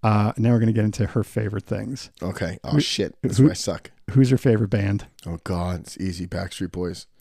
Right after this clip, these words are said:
Speaker 1: Seriously?
Speaker 2: Oh, it's terrible. Don't even
Speaker 1: You
Speaker 2: get me started.
Speaker 1: are
Speaker 2: Dude.
Speaker 1: my fire,
Speaker 2: She, I,
Speaker 1: the one.
Speaker 2: Dude, I, I'm not even gonna say how much I spent one time. I bought her tickets to go see Backstreet Boys, and I forgot that I bought her the tickets.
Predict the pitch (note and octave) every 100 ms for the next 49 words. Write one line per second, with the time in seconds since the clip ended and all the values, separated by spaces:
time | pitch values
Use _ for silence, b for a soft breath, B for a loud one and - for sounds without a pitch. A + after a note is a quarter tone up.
0 | _ - - D3 G3+ G#3 A3+ A3 G2 F#2
1 | - - F2 F2 F2+ F2+ G2+ G#2+ A2+ A#2
2 | B2+ C#3+ C#3+ C#3 C3+ B2+ B B B -
3 | F#2+ F#2+ F2 C#3 D3 D#3+ F#3+ E3 - -
4 | G#2 A2+ A#2 A2+ A2+ G2 G#2+ G2+ A2+ G#2
5 | A2 - - - - B2 B2 A#2 B2+ C#3
6 | C#3 B2+ C#3 A2 G#2 E2 G2 - A2+ B2
7 | A2+ G2+ - G2+ G2 F#2 F#2+ G2 F2 F#2+
8 | F#2+ D#2+ F#2 G#2+ G#2+ F#2 G#2+ G#2+ F#2 G2
9 | - F#2 F#2+ F#2 - G#2 A2+ A2+ A#2 -
10 | b b b b b G#2 G2+ - G2 G2+
11 | G2+ G2+ F#2+ F#2 G2 F#2+ G2+ G2 A#2+ -